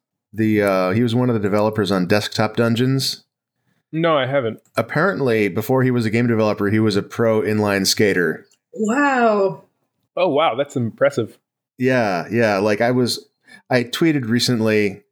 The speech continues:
Speaker 1: about, um, uh, a video of how to do pressure flips with Tony Hawk and Mike Vallely. I don't know how to pronounce that guy's name. And, like,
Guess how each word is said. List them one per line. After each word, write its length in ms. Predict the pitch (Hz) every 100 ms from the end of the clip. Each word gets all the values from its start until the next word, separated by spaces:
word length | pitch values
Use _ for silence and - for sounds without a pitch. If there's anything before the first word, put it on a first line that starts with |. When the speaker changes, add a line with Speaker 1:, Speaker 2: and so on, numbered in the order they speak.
| _
Speaker 1:
about, 540 | 107 104 98 95 - 98
um, 540 | 98 92 87 85 76 - _ _ _ _ _ _
uh, 340 | 101 92 90
a 40 | 98
video 720 | 92 117 131 123 113 110 107
of 300 | 95 101 92
how 160 | 123 127
to 80 |
do 180 | 120 117
pressure 460 | - - 113 - 107
flips 480 | - 104 90 - 110
with 320 | 98 - -
Tony 300 | 123 117 117
Hawk 340 | 107 110 107
and 180 | 101 95
Mike 240 | 101 104
Vallely. 880 | 98 90 98 95 95 101 110 113 110
I 20 | 107
don't 80 |
know 60 | 110
how 60 | 101
to 80 |
pronounce 280 | 95 104 95
that 160 | 101 92
guy's 220 | 95 87
name. 320 | 95 92 90
And, 100 | 95 98
like, 320 | 92 90